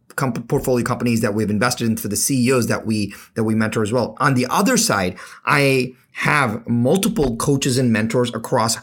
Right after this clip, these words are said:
several domains in my life. I am in multiple paid mastermind groups. And all of them, I strive to do one thing. I strive to be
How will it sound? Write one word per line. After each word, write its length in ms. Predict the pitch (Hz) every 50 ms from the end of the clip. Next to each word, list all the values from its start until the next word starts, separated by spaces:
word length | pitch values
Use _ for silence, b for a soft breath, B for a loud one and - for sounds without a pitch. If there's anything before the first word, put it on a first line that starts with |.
| B B B
several 460 | B - - 160 135 127 139 139 143 135
domains 460 | 117 127 123 120 120 117 117 113 107
in 60 | 104
my 100 | 101 92
life. 380 | 98 95 92 90 101 123 - - -
I 140 | - 127 127
am 140 | 120 117
in 180 | 113 107 101 107
multiple 540 | 110 107 120 151 156 - - - 151 123 113
paid 360 | - - 135 135 127 120 117
mastermind 640 | 113 113 110 95 92 - - - 101 95 92 92 92
groups. 420 | 92 95 101 131 175 - - - b b b b b b b b b b _ _ _ _ _ _ _ _ _ _ -
And 120 | 165 175 180
all 320 | - 151 160 190 220 233
of 120 | 247 190 151
them, 160 | 170 156 151
I 80 | - 135
strive 560 | - - - - - - 135 120 117 117 -
to 80 | - 98
do 140 | 110 107
one 240 | 95 95 95 98 95
thing. 320 | - - 76 71 78 - -
I 80 | - 127
strive 800 | - - - - - 139 123 123 123 123 113 156 160 165 165 B B B B B B _ -
to 140 | - 170 143
be 540 | 110 - 123 110 95 90 87 98 101 -